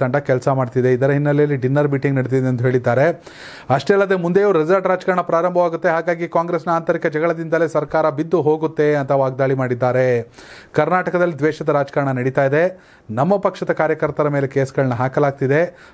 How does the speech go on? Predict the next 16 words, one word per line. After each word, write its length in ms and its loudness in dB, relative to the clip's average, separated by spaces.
ಹಿಂದೂ 300 2
ಸಂಘಟನೆ 440 0
ಕಾರ್ಯಕರ್ತರ 540 -2
ಮೇಲೂ 180 2
ಕೇಸ್ 200 0
ಹಾಕಲಾಗ್ತಿದೆ, 540 -2
ಜನಪ್ರತಿನಿಧಿಗಳ 720 2
ಮೇಲೂ 180 4
ಕೇಸ್ 220 0
ಹಾಕಿ 300 0
ಅವರ 140 2
ಹಕ್ಕು 340 0
ಕಸಿಯಲಾಗ್ತಿದೆ 640 0
ಎಂದು 160 0
ವಾಗ್ದಾಳಿ 380 0
ಮಾಡಿದ್ದಾರೆ. 460 0